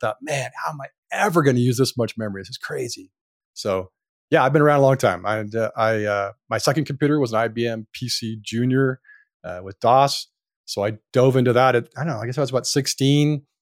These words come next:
Uh, I came out two years later or so, and I knew everything about the P C and dos, and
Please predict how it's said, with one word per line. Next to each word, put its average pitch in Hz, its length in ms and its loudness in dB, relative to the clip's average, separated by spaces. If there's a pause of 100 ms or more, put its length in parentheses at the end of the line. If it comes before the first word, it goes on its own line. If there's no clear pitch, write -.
(260)
Uh, 104 320 -2
I 123 100 -6
came 143 200 2
out 135 160 2
two 151 140 4
years 139 240 4
later 139 320 6
or 131 80 2
so, 131 520 2
and 110 140 -6
I 113 80 -2
knew 113 140 -6
everything 117 400 -4
about 117 260 0
the - 80 -20
P 120 180 -12
C 117 420 -4
and 107 140 -10
dos, 110 460 -4
and 101 260 -14